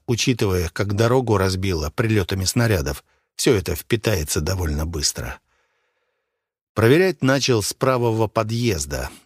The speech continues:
но там все стало понятно и при беглом осмотре. Лестничные пролеты вплоть до второго этажа обвалились, люди по большей части успели свалить. По крайней мере, с момента обстрела прошло довольно много времени,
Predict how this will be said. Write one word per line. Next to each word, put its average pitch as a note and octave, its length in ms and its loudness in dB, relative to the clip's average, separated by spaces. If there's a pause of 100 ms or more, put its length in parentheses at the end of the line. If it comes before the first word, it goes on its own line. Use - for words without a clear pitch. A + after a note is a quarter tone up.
но D3 180 0
там D#3 240 0
все C3 200 0
стало B2 340 0
понятно A#2 640 -2
и F2+ 140 -6
при A2 200 -8
беглом F2+ 500 -6
осмотре. - 600 -6 (440)
Лестничные A2+ 640 0
пролеты A#2+ 460 0
вплоть B2+ 460 -2
до G2+ 140 -4
второго G#2+ 520 0
этажа G#2 420 -2
обвалились, A#2+ 640 -2 (480)
люди C#3 360 6
по C3+ 160 2
большей C3+ 320 0
части B2+ 380 -2
успели B2 380 -2
свалить. A2+ 580 0 (600)
По G2+ 120 0
крайней B2 320 2
мере, B2+ 480 2
с - 140 -6
момента A2+ 460 2
обстрела C3 480 0
прошло G#2 440 -2
довольно G#2+ 480 0
много G#2 320 0
времени, F#2 640 -2